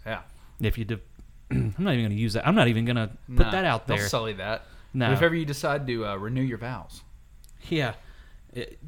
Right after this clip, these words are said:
Speaker 1: Or if you
Speaker 2: there
Speaker 1: want
Speaker 2: you
Speaker 1: a
Speaker 2: go.
Speaker 1: second wedding.
Speaker 2: If you
Speaker 1: Some
Speaker 2: want a
Speaker 1: people do second weddings. I don't
Speaker 2: second
Speaker 1: know why.
Speaker 2: wedding, or if you ha-, what I was gonna say, I don't like to use that word, but if
Speaker 1: Yeah.
Speaker 2: you're gonna have to have a second wedding with other people, sorry, it's not gonna get,
Speaker 1: Yeah.
Speaker 2: it's not gonna get better.
Speaker 1: Yeah.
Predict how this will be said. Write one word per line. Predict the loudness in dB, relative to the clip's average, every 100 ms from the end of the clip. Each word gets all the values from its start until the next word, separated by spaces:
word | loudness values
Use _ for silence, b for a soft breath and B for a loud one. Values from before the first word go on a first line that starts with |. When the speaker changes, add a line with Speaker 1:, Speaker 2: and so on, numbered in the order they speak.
| -6
Speaker 1:
Or | -2
if |
you | 0
Speaker 2:
there | 2
Speaker 1:
want | 2
Speaker 2:
you | 0
Speaker 1:
a |
Speaker 2:
go. |
Speaker 1:
second | -2 -4 -8
wedding. | -10 -10 -16 -20 -20 -20
Speaker 2:
If | -6
you | 0
Speaker 1:
Some |
Speaker 2:
want | 0 0
a |
Speaker 1:
people | -2
do | -4
second | -4 -6 -6 -8
weddings. | -10 -10 -6 -4
I |
don't | -2
Speaker 2:
second | -4
Speaker 1:
know | -2
why. | -2
Speaker 2:
wedding, | -2 -4 -8 b b b b b b -20 -12
or | -6 -2 -2 -4 -6 -20 -20 -20 -10
if | -8
you | -4
ha-, | -6 -8 B B
what | 4 6
I |
was | 4
gonna | 2 -2
say, | -2 0
I | 2
don't | 2
like | 0 -2
to | -4
use | -2
that | -4 -2
word, | 2 2 2
but | 0
if | 0
Speaker 1:
Yeah. | 0
Speaker 2:
you're | 0
gonna | 0
have | 0 0 0
to |
have | -2 -2
a |
second | -2 -2 -2
wedding | -2 -2 0
with | 0
other | 0 4
people, | 4 2 -4 -6 b b b b
sorry, | 0 2 2 -2 -8 -16
it's | -8
not | -4
gonna | -4 -4
get, | -6 -8 -14 -18 -12
Speaker 1:
Yeah. | -12
Speaker 2:
it's | -10 -6
not |
gonna | -4 -4
get | -6
better. | -6 -6
Speaker 1:
Yeah. | -8